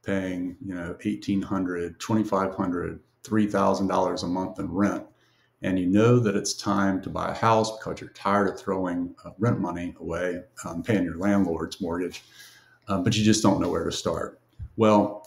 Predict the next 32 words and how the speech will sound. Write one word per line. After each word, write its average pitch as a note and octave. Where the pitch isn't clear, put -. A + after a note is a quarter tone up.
I've G#2+
been G#2
working G2
with F#2
a F2+
lot F2
of E2+
first-time F2+
home F#2
buyers, E2+
uh, E2+
recently F2+
in E2
Charlotte E2
who A2
are G2+
in G2+
that F2+
situation. E2+
Um, E2+
have G2
a F#2+
good F#2+
job, F2+
uh, E2+
make G2
really G2+
good F#2+
money, F2+
um, E2
maybe F#2+
have E2